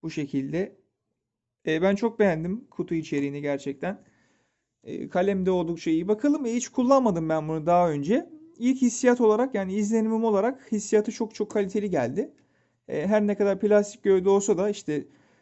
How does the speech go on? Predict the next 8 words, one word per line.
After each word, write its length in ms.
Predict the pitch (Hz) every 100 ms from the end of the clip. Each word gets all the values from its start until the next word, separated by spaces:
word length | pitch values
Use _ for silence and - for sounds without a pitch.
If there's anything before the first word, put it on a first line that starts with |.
| _
silikon 480 | - 208 208 220 214
tutma 300 | 214 - 202
yeri 240 | 185 180
falan, 400 | 190 185 202 254 _ _ -
e, 180 | 170 170
gerçekten 500 | 196 190 196 214 196
güzel 280 | 196 202 175
düşünülmüş. 680 | 156 120 135 196 285 -